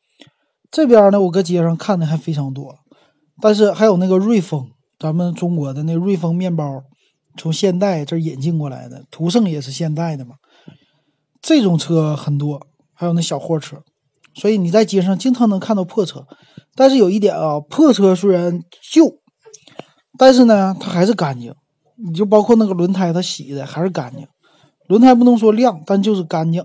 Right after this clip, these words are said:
啊，这种感觉。车虽然旧，但是看起来不是那种破破烂烂的感觉，这点和中国是最大的一个区别，这是对我来说的。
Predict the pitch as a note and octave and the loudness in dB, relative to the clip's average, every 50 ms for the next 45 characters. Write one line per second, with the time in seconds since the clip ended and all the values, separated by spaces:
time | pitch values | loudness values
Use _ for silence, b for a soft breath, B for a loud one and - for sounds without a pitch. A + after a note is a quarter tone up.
0 | F3 _ _ - - C#3 C3+ C3+ C3 - G3 E3+ D#3+ D#3+ D#3+ D3 B2 A#2 B2 - | _ _ _ -16 -14 -12 -12 -12 -8 -6 -6 -4 -4 -6 -6 -8 -12 -14 -18 -20
1 | - _ _ b b b b b b b b b _ - - - - C4 B3+ B3 | -20 _ _ b b b b b b b b b _ -14 -10 -2 2 4 4 4
2 | G#3+ B3+ B3 A3 G#3+ A3 G#3+ B3+ B3+ G3 - _ _ _ _ _ - F#3+ G3 G3 | 6 6 4 4 4 4 2 2 0 -2 -2 _ _ _ _ _ -2 -2 0 0
3 | G3+ G3 - - A#3 F#3+ D#3+ D#3 C#3+ C#3 C#3+ C#3+ D3 - - D3+ E3+ F#3 G#3+ G#3 | -2 -4 -2 0 0 0 0 -2 -4 -6 -8 -10 -14 -10 -8 -6 -4 -2 -2 -2
4 | G3 F3+ D#3+ D3 - - - - A#3 G3 G3 G3 G3 G3 F#3 G3 A3 A#3 G#3 E3 | -2 -2 -4 -6 -10 -10 -4 -2 -2 0 0 0 0 2 2 2 2 0 0 -2
5 | D3 C3 C#3 B2+ A#2+ - - - - _ _ _ _ _ _ _ _ _ _ _ | -6 -8 -10 -14 -16 -18 -20 -20 -20 _ _ _ _ _ _ _ _ _ _ _
6 | - D4 D4 A#3 G3+ F3 D#3 C3+ - D#3+ D#3 - F3 F3 F3 D#3 C#3 C3+ C3+ C3 | -2 0 0 2 0 0 -2 -4 -6 -6 -6 -4 -6 -4 -4 -4 -6 -8 -8 -10
7 | C#3+ C3 C3+ - E3 D#3 D#3+ E3+ D#3+ D#3 C#3+ C3+ C3 C3 C3+ C3+ D3 C#3 - - | -10 -12 -8 -6 -6 -4 -4 -4 -4 -4 -6 -8 -10 -10 -10 -10 -10 -10 -10 -10
8 | - - D#3+ C3+ B2+ B2 A#2 _ _ _ - D#3+ D3+ D3+ C#3 D#3 D3+ - - - | -8 -8 -8 -8 -10 -16 -18 _ _ _ -10 -8 -8 -6 -8 -8 -8 -10 -10 -14
9 | B2+ C3 - - - - - - - - | -18 -18 -20 -20 -12 -4 -4 -4 -4 -6